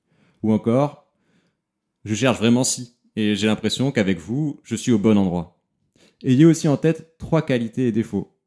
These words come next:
La question ne tombe pas toujours, mais c'est bien de pouvoir, euh, les garder sous le coude.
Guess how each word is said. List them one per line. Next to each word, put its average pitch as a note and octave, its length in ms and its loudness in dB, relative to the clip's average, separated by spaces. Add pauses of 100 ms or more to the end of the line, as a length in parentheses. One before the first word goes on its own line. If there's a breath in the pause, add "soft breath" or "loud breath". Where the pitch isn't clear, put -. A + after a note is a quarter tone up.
(160)
La G#2 120 -2
question A2 300 -4
ne G#2+ 60 0
tombe G2+ 180 -2
pas G2 140 -2
toujours, A#2 380 -2
mais F#2 360 0
c'est - 180 -6
bien A2+ 220 0
de G2+ 80 2
pouvoir, F#2+ 580 -2
euh, F2 200 -2
les F2 120 -6
garder F#2 260 -2
sous - 160 -12
le G2 60 -12
coude. E2 280 -8